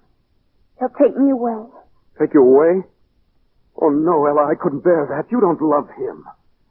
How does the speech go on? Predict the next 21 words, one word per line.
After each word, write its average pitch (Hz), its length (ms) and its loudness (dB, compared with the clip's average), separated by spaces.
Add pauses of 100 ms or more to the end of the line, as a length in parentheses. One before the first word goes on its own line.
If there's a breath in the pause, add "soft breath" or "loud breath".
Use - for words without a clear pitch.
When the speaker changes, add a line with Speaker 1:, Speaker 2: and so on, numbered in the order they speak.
(200)
Speaker 2:
You 220 140 0
only 202 160 0 (100)
think 220 220 0
you 180 80 0
do 175 180 2
because 151 300 -4
you 151 80 -6 (100)
think 226 180 -2
he'll 170 140 -2
take - 260 -8
you 127 120 -4
out 120 120 -10
of 110 120 -10
here, 139 140 -2
but 131 140 -12
you 180 80 0
don't 208 240 -2
know 240 220 0
that - 160 -10
he - 80 -18
will. 78 320 -16